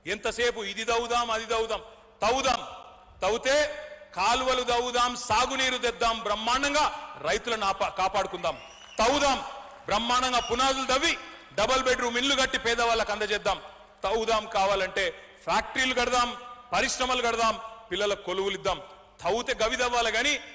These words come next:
గతాన్ని తవ్వుకుంటా పోతే పెంకాసులు వెళ్తాయి తప్ప ఏం వెళ్ళాయి.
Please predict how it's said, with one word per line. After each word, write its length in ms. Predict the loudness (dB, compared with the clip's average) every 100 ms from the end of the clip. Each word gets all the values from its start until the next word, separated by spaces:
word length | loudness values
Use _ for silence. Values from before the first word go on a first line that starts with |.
| -20 -8 -4
గతాన్ని 320 | 0 0 0
తవ్వుకుంటా 400 | 0 0 -2 -2
పోతే 220 | 0 -2 -2
పెంకాసులు 500 | -4 0 0 0 -2
వెళ్తాయి 220 | 0 0
తప్ప 200 | 0 -2
ఏం 120 | -4
వెళ్ళాయి. 240 | -4 -6